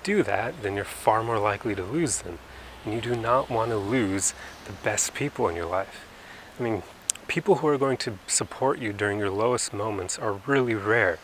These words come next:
Not many people want to take on that burden, that, those heavy feelings that other people experience, because it, it can be uncomfortable. We all know that empathizing with someone who's going through hell can be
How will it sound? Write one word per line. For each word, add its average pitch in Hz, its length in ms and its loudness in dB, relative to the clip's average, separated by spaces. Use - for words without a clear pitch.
Not 117 160 4
many 139 180 2
people 127 260 2
want 117 240 4
to 107 40 2
take - 360 2
on 110 360 8
that 110 260 0
burden, 107 520 6
that, 101 260 6
those 110 180 4
heavy 139 260 4
feelings 110 720 0
that 113 140 6
other 120 180 4
people 117 280 0
experience, - 880 -2
because 131 300 0
it, 147 80 -2
it 139 80 -2
can - 140 0
be 170 100 2
uncomfortable. 170 680 0
We 120 120 2
all 143 180 10
know 143 200 6
that 123 200 6
empathizing 113 680 2
with 101 100 0
someone 107 300 2
who's 98 160 -2
going 110 300 6
through 104 360 2
hell 113 500 8
can 117 180 0
be 113 260 4